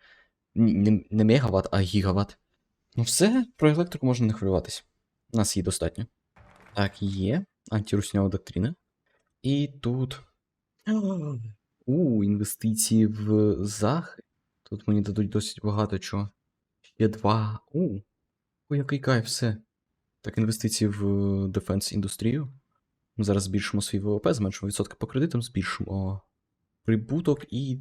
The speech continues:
теоретично можемо навіть зменшити корпоративний відсоток. Більше фабрик. І є, я менше мільярда плачу по кредитам. Я плачу менше мільярда по кредитам. Нарешті,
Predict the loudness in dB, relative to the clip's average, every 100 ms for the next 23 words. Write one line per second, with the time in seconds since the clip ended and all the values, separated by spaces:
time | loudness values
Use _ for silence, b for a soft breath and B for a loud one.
0 | 0 2 2 0 -2 0 0 2 2 0
1 | 0 0 0 -2 -2 -2 -2 _ _ _
2 | _ _ _ -2 0 0 2 2 2 0
3 | -2 -4 _ _ -20 -20 _ -10 -6 -4
4 | -4 -8 _ _ _ _ _ -2 -2 -2
5 | -6 -8 -20 _ _ b b b 2 6
6 | 4 4 4 8 6 6 6 6 6 6
7 | 4 2 0 0 6 6 6 0 _ _
8 | _ _ _ 0 4 4 2 -2 0 -4
9 | -4 -4 2 2 0 -6 0 4 6 4
10 | 2 -2 -6 -2 0 2 0 0 2 2
11 | 0 -2